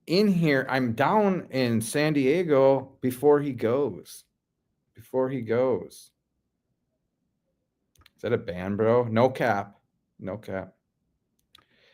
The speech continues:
Did you see my X post with Tim Pool on it? I purposely omitted that other Tim.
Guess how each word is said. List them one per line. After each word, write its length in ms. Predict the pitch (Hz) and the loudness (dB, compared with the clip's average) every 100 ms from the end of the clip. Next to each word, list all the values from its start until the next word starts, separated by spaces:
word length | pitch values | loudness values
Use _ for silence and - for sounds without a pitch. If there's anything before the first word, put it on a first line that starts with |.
| _ - | _ -4
Did 140 | 127 | 0
you 80 | 139 | 0
see 200 | 143 151 | 2 4
my 200 | 143 135 | 6 4
X 280 | 120 117 - | 0 -2 0
post 260 | 123 117 | 0 2
with 180 | 104 - | -2 -4
Tim 240 | - 113 | -4 -4
Pool 360 | 104 - 117 110 | -4 -2 2 2
on 260 | 78 87 87 | 2 -2 -4
it? 100 | - | -6
I 80 | |
purposely 480 | 98 113 107 110 110 | -6 -4 -4 -4 -4
omitted 360 | 92 92 95 87 | -2 -4 -4 -2
that 140 | 87 | -4
other 260 | 90 90 87 | -4 -6 -8
Tim. 520 | - 98 85 80 | -8 -8 -6 -8